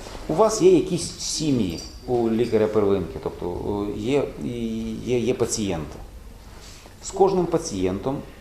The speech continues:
ви вкладаєте угоду. Ось є там його паспорт, там ваш паспорт, диплом,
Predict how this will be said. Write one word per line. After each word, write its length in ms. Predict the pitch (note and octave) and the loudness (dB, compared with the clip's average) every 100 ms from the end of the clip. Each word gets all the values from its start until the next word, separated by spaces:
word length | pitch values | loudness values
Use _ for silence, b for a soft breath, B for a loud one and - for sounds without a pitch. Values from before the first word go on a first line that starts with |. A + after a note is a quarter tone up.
| - | -6
ви 160 | C3+ | 0
вкладаєте 580 | F#3+ F#3+ C3+ C3+ D3 - | 0 2 4 4 4 2
угоду. 420 | B2 G2 F2+ E2+ - - - - - - - - - - | 2 2 2 0 -6 -14 -16 -18 -18 -18 -16 -18 -14 -4
Ось 220 | A#2 - | -4 -2
є 60 | G2+ | -2
там 180 | F2+ | -2
його 240 | G#2 C#3 G3 | 0 2 2
паспорт, 560 | D#3+ F#3 - A#2+ G2+ | 4 4 2 0 0
там 160 | - G2 | -2 0
ваш 200 | A#2+ D#3+ | 2 2
паспорт, 560 | - C#3+ - B2 A2 G2 | 4 2 4 0 0 0
диплом, 400 | A2 G#2 A#2 | 0 2 2